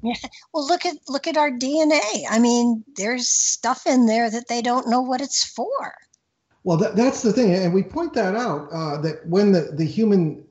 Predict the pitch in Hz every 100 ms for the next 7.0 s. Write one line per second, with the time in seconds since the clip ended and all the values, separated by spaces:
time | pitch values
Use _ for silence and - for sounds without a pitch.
0 | _ 131 170 220 185 123 113 117 131 120
1 | - 139 131 131 123 131 135 156 151 -
2 | - 143 143 135 139 123 120 151 151 127
3 | - 170 170 117 - - - - - _
4 | - 147 139 143 151 135 165 131 185 170
5 | - 226 220 202 185 165 - 190 170 -
6 | 165 143 113 156 196 156 120 131 - -